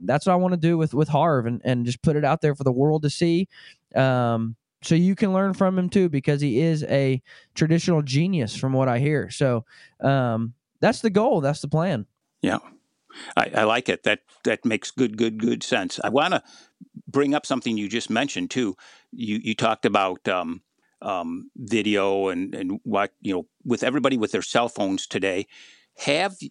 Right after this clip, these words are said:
Speaker 2: whether it's your wife or kid or your buddy, take the time some and, and have 'em just shoot a little video of you shooting your bow. And I'm throwing this out to all the listeners. And then review it yourself afterwards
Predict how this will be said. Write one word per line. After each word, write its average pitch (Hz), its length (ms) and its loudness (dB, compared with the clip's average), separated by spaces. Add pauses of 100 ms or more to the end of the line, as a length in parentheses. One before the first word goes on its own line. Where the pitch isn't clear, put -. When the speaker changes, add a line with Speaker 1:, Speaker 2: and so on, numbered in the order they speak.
(300)
Speaker 2:
whether 135 240 0
it's - 120 -8
your 101 140 -2
wife 131 500 -2
or 90 400 -4 (140)
kid 165 380 0
or 98 320 0
your 95 200 -2
buddy, 139 520 -2 (720)
take 220 180 -4
the - 80 -6
time 185 280 0
some 131 280 0
and, 117 220 -4
and 113 280 -4
have 180 280 0
'em 135 180 0 (600)
just - 320 -4 (180)
shoot - 260 -4
a 185 40 6
little 165 120 6
video 131 500 2
of 98 140 -6
you 127 280 0
shooting 127 400 0
your 107 140 0
bow. 98 500 0 (220)
And 123 100 0
I'm 147 100 0
throwing 156 200 0
this 139 160 -2
out 127 160 -2
to 110 80 0
all 110 160 0
the 95 120 -4
listeners. 95 500 -6 (580)
And 123 180 0
then 151 280 -2 (520)
review 135 460 2
it 127 120 -2
yourself 113 520 -2
afterwards 101 680 -4